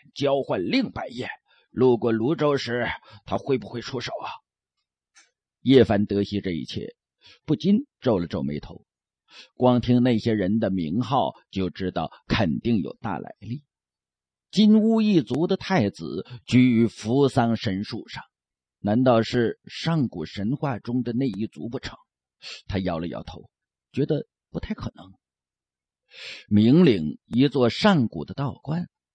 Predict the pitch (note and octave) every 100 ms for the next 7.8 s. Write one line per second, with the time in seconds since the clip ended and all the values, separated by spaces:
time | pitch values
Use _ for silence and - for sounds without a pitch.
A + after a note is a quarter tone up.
0 | _ _ _ - A#2+ A#2+ A2 - C3 A#2+
1 | A2 A#2+ A#2 G#2 B2 B2 A#2 E2 A2 A2
2 | - - A2+ G#2 D3 G2+ A2 F3 F3 -
3 | - - _ _ _ - - - - G2
4 | B2+ G#2+ - G#2+ B2+ C3 - - - -
5 | - - _ _ _ _ _ _ _ -
6 | - B2+ C#3 A2 G2 F#2 G2+ C#3 G3 G#2
7 | B2 E3+ G#3 G#2 - F#2 - F2